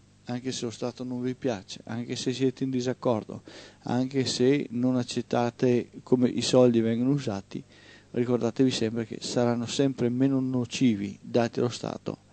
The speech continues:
che non alla Chiesa Cattolica. In questo momento la Chiesa Cattolica deve spendere miliardi e miliardi per l'attività di stupratori dei preti cattolici, per le condanne che ha avuto in giro per il mondo,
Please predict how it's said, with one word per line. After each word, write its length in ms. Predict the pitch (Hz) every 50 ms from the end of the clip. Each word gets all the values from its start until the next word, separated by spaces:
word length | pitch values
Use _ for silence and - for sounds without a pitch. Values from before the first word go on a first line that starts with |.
| _ -
che 140 | - 143
non 280 | 135 120 117 117 117 117 - -
alla 180 | - 120 117 110
Chiesa 300 | - - 120 110 110 104
Cattolica. 640 | - - - - - 50 - - - - - - - - - - - - - - - - - - _ -
In 80 | 120
questo 260 | 117 131 127 - 131
momento 220 | 131 131 139 131 139
la 60 | 120
Chiesa 200 | - 131 120 127
Cattolica 500 | - 123 - - 131 131 131 131 123 120
deve 180 | 113 113 113 113
spendere 400 | - - - 131 127 127 120 120
miliardi 840 | 120 127 131 135 127 127 127 127 131 131 135 135 123 120 120 123
e 40 | 123
miliardi 800 | 120 127 123 120 120 120 117 120 127 135 131 135 - 139 135 135 - - - - - - _ _ _
per 120 | - 131
l'attività 540 | 120 123 120 - - 131 123 123 - - 139
di 160 | 127 120 123
stupratori 920 | 117 - - _ - 151 123 - 131 127 127 117 - 131 123 120 123 127 123
dei 160 | 117 120 117
preti 340 | 113 - - 117 113 - 123
cattolici, 760 | - 120 107 - - 113 107 107 110 104 - - - - - _ _ - - - - - _ _
per 120 | - 131 117
le 100 | 120 -
condanne 500 | - 123 123 117 123 123 127 131 131 -
che 100 | - 127
ha 40 |
avuto 240 | 117 120 120 - -
in 80 | 120 117
giro 240 | 110 117 123 117 117
per 180 | - - 120
il 80 | 117 110
mondo, 540 | 110 107 104 98 92 98 - 98 95 -